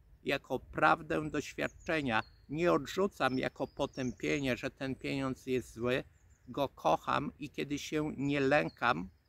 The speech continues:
odczuwam jego przepływ, odczuwam prawdziwą jego obfitość, odczuwam jego prawdę.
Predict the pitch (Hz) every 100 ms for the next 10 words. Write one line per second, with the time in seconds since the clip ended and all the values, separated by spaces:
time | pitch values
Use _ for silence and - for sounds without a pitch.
0 | _ _ _ _ _ - 147 - - -
1 | 175 160 170 165 - 135 156 151 151 -
2 | - 165 170 - 113 107 - 147 - 165
3 | 160 151 - 151 143 - 170 165 156 151
4 | 147 139 - - 165 - 123 - - -
5 | _ _ - 170 156 156 151 - _ _
6 | _ - - - - - - - - -
7 | - - - - 156 160 139 - 165 170
8 | 156 117 107